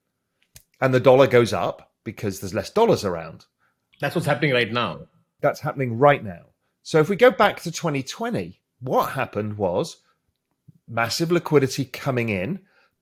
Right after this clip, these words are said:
Speaker 1: plus debasement of currencies, quantitative easing. Right now, we've got the opposite of debasing of currencies. We've got quantitative tightening.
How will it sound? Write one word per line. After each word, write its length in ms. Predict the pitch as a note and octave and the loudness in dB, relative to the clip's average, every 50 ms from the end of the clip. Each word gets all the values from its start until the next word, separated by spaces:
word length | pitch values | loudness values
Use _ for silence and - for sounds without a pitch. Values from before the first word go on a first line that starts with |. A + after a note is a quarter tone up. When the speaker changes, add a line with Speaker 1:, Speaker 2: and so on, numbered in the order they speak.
| _ - | _ -14
Speaker 1:
plus 720 | - - F#3 G#3 A3 D3 G2+ G2+ - - - - - _ _ _ _ | -6 -2 2 4 4 4 4 2 0 -4 -8 -8 -10 _ _ _ _
debasement 460 | - C#3 C#3+ C#3 C3+ C3 B2+ - D3+ D3+ | -2 0 2 4 4 2 2 -2 -6 -6
of 100 | - - | -6 -4
currencies, 460 | G3 A#3 A#3 E3 - - G2 F2 - | -4 -4 -2 -4 -4 -8 -10 -12 -10
quantitative 520 | - - A#2+ G#2+ - B2+ A#2 - - D3+ | -8 -8 -6 -6 -4 -4 -6 -4 -4 -4
easing. 320 | F#3+ F#3+ E3 G#2+ F#2+ F#2+ - - - - - _ - | -2 -2 -4 -4 -8 -10 -12 -16 -20 -20 -20 _ 0
Right 220 | D#3 E3+ A3 G3+ | 2 4 4 4
now, 220 | - D3 C#3 D3+ E3 | 4 2 4 4 4
we've 120 | E3 D3+ | 2 2
got 120 | - D#3+ - | 2 0 0
the 120 | D#3+ - - - | -2 -4 -2 -2
opposite 400 | G#3 A3+ - A#3 D3+ C3 C3+ - | -2 0 0 0 2 2 2 0
of 80 | G2+ | 0
debasing 460 | - A2 G#2 - G#2+ G#2 G2 - G#2+ | -4 -4 -2 -2 -2 -2 -2 -4 -6
of 80 | G2+ F2+ | -8 -8
currencies. 500 | - - F#2+ F2+ F#2+ - - C3+ D#3 - | -6 -6 -6 -6 -6 -6 -8 -10 -8 -8
We've 120 | - C3+ | -8 -6
got 140 | - - - _ _ _ - | -6 -8 -10 _ _ _ -6
quantitative 480 | - A#2+ - - - A#2+ A#2+ - D3 | -4 -4 -4 -2 -4 -4 -4 -4 -8
tightening. 500 | - - A3+ C4 A3+ - G#2+ F#2+ F2+ F2 | -4 0 0 0 0 -2 -6 -10 -10 -12